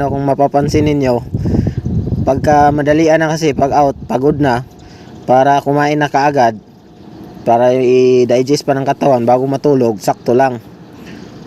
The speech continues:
So, kaya naman pag walang pasok, nagluluto talaga kami. Then, especially ako, kumakain ako ng medyo, ah,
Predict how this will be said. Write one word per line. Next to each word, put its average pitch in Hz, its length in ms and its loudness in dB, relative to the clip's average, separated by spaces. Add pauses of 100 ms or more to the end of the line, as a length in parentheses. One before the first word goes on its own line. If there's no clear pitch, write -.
(120)
So, 107 160 -4
kaya 160 240 0
naman 185 160 -6
pag 170 160 0
walang 175 240 2
pasok, 165 320 0
nagluluto 151 560 0
talaga 151 400 0
kami. 120 240 -4 (640)
Then, 135 240 0
especially 151 480 0
ako, 139 240 0
kumakain 135 480 0
ako 139 160 -4
ng 135 240 -2
medyo, 131 560 0 (560)
ah, 113 720 0